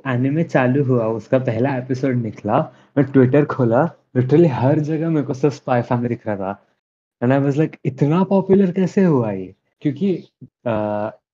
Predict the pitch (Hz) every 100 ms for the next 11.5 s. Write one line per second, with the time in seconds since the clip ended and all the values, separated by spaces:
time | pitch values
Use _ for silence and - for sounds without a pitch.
0 | _ _ - 160 131 113 117 127 135 143
1 | 135 131 123 113 110 135 151 131 135 127
2 | 131 139 123 143 143 - 120 101 110 147
3 | _ _ _ _ 113 117 123 - 107 123
4 | 135 127 - 120 120 123 123 123 123 113
5 | 98 92 87 _ _ _ _ _ - 165
6 | 170 123 _ - - 127 - 160 165 165
7 | 131 120 120 143 131 127 147 151 147 -
8 | 127 123 127 127 135 123 113 117 127 127
9 | 143 127 113 113 - 117 107 127 147 147
10 | 127 123 147 143 120 - 120 127 123 110
11 | 101 98 92 95 123